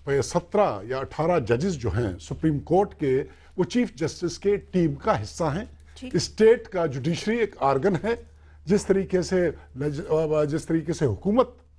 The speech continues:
Speaker 1: है स्टेट का एक ऑर्गन, इसी तरह जुडिशरी भी है। और उसके, इसके टीम के अगर किसी मेंबर को किसी काम के लिए डिटेल किया जाना है, Chief Justice can get up and say कि इस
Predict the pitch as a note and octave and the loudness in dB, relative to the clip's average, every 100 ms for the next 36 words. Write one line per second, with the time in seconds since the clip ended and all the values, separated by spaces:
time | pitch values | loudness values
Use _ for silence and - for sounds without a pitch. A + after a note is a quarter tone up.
0 | - D#3 C#3+ C#3+ - - - - G3 G3+ | 2 4 4 0 -14 -20 -20 6 6 6
1 | - C3+ C3 A#2 A#2 D#3 D3+ C3+ D3 G#2+ | -4 -4 -4 -6 -4 -4 -6 -6 -8 -6
2 | C3+ - A3 D#3 G2 D#2+ - - - G3 | -8 -4 -4 -4 -6 -8 -16 -20 -6 -4
3 | G3 A#3 G#3 - F#3 - G#3 G#3+ G3 F3+ | -4 -2 -4 -4 -8 -2 -2 0 -2 -4
4 | D3+ - E3 C3+ C#3 D3+ G3+ F#3 E3+ B2+ | -4 -8 -4 0 0 2 0 0 -4 -4
5 | - C#3 C3 - - - D#3 F3+ G3 E3+ | 0 0 -2 -14 -10 -2 0 0 0 0
6 | C3+ A2+ D#3+ D3+ B2 B2 A2 C#3 F3 B2+ | 0 -4 -4 -2 -2 -2 -2 -2 0 0
7 | B2 - - - - B3 G3+ D3 D#3 G#3 | -2 -6 -20 -18 -2 -2 0 -2 0 -4
8 | F#3+ F3+ A#2+ C#3+ F3+ E3+ C3 - G3+ F#3+ | -2 -2 0 0 0 0 -4 0 4 4
9 | - - - G3+ A#3+ A3 - | 2 -16 -14 -12 -4 -4 -4